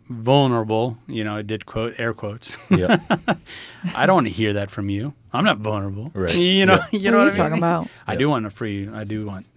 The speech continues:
Speaker 1: debt-free loans, so.
Speaker 2: Right. <laughs> Yeah. Yeah. I don't know, man. I mean, I think, I think we've kinda made our point. Obviously,
Speaker 3: Yeah.
Speaker 2: we all here feel the same way, and I think there's a lot of people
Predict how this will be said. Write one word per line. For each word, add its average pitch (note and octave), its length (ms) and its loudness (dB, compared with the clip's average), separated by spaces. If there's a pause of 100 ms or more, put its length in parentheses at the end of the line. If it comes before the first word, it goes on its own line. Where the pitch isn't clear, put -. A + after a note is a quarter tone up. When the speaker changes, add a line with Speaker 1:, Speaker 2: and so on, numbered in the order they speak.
(140)
Speaker 1:
debt-free A2+ 420 -10
loans, G#2 320 -14
so. A2+ 120 -18 (220)
Speaker 2:
Right. - 340 -4 (180)
<laughs> - 140 -6
Yeah. F3 480 2 (1000)
Yeah. E2 260 -4 (140)
I A2 100 6
don't A#2+ 140 8
know, G#2 160 6
man. G2 320 4
I G#2 80 -2
mean, G#2 220 0
I G2+ 100 2
think, G#2+ 500 -4 (200)
I A2 100 4
think A#2+ 200 -2
we've G#2 160 0
kinda F#2+ 200 0
made F#2 160 2
our F#2 100 2
point. G2 320 0
Obviously, F#2+ 680 2
Speaker 3:
Yeah. E2+ 260 2 (360)
Speaker 2:
we G2 220 2
all F2 260 4
here F2+ 540 -2 (1080)
feel G2 240 0
the F2 120 -2
same F2 320 0
way, E2+ 460 0
and F#2 160 -2
I F2 100 0
think F2+ 280 -4
there's F2 200 -2
a F2 60 -4
lot E2 320 -2
of E2 60 -6
people D#2 580 -6